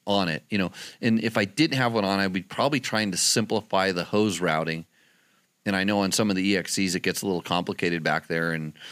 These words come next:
or E X Cs, uh, F E Es or stuff like that. Um,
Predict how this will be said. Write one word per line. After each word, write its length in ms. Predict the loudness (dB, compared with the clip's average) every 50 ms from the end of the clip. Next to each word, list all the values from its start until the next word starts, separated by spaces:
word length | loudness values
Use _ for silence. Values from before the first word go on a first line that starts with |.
| -16 -16 -16 -18 -20 _ _ -6
or 160 | -4 -4 -2 0
E 140 | 0 0 0
X 140 | 0 -2
Cs, 520 | -4 -4 -2 -2 -2 -2 -2 -2 -2 -2 -2
uh, 220 | -2 -2 -2 -2 0
F 200 | -2 -2 -2 -4
E 600 | -6 -6 -4 -4 -4 -4 -4 -4 -2 -2 -2 -2
Es 140 | -2 -2 -2
or 260 | -2 -2 -2 -4 -6 _ _ _
stuff 340 | -12 -8 -4 -4 -4 -2 -2
like 160 | -4 -4 -2
that. 260 | -2 -2 -2 -2 -4 -6 -12 -20 -20 -20 -20 -20 -20 -20 _ _ -8
Um, 340 | -6 -4 -2 -2 -2 -4 -6